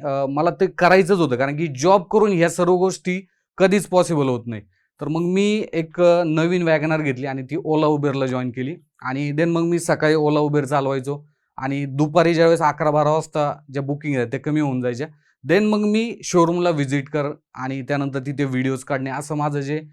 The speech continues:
रुटीन आहे ते चालू झालं. But, अ, भरपूर जबाबदारीच्या गोष्टी असतात, त्यामुळे प्रत्येक वेळेस आपण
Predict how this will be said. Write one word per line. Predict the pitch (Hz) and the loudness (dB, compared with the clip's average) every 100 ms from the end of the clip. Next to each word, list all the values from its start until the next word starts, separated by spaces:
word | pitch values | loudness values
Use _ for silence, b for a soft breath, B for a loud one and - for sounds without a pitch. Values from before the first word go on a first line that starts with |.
| b b - | b b -8
रुटीन | 147 151 151 | -4 0 0
आहे | 120 | 0
ते | 123 | -2
चालू | 131 135 135 | -2 0 0
झालं. | 110 107 _ _ _ | -4 -8 _ _ _
But, | 165 165 - | -6 -6 -8
अ, | 160 151 151 | -4 -2 -2
भरपूर | 147 175 175 214 | 6 6 6 0
जबाबदारीच्या | 175 180 185 170 180 170 | 4 4 4 4 2 2
गोष्टी | 170 175 165 | 0 0 -2
असतात, | 147 151 135 | -2 -4 -6
त्यामुळे | 165 170 180 190 - _ - | -2 0 0 -2 -6 _ -18
प्रत्येक | 123 - 175 175 220 | -8 -2 -2 2 0
वेळेस | 202 208 208 196 | 4 2 2 0
आपण | 151 190 196 | -2 -2 -2